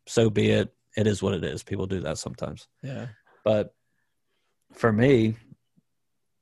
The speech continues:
Speaker 1: when I was, uh, early twenties, like I was saying, I had a pool room in Aberdeen, Maryland, um, ran by Rick Scarlato, uh, family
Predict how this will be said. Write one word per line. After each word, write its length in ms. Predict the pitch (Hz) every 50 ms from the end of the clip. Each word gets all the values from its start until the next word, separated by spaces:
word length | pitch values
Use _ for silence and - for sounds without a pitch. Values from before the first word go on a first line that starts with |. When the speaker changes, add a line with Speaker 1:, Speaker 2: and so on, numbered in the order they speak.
| _ _ _ _ _ _ _ _ _ _ _ _ _
Speaker 1:
when 140 | - 117 110
I 60 | 110
was, 200 | 104 101 95 101 - -
uh, 360 | - 143 147 139 139 135 120 110 - - - - _ _
early 420 | 147 151 156 147 143 135 127 120 120 - _ _ _ _ _ _ _ _ _ _ _ _ _ _
twenties, 380 | - - 117 117 110 107 104 -
like 120 | 107 110 104
I 60 | 101
was 120 | 101 101 -
saying, 400 | - 107 107 107 107 104 104 - - _ _ _ _ _ _ _ _ _ _
I 80 | - 117
had 100 | 117 104
a 40 | 101
pool 240 | - - 147 147
room 360 | 131 110 101 95 101 98 98 98 - - -
in 220 | - 101 98 92 - -
Aberdeen, 340 | 107 110 104 101 95 95 101
Maryland, 480 | 110 113 110 104 90 92 87 - - - - _ _ - _
um, 500 | - 101 95 95 95 98 92 92 92 90 - _ _ _ _ _ _ _ _ _ _ _ _ _ _ _ _ _ _ _
ran 240 | - 107 107 104 -
by 180 | 101 104 101 101
Rick 240 | 104 107 117 113
Scarlato, 680 | - - - 107 104 104 110 110 113 104 87 82 87 98 - - - _ _ _ _
uh, 340 | - 95 95 98 98 87 95
family 640 | - - - 120 110 110 107 104 98 95 101 92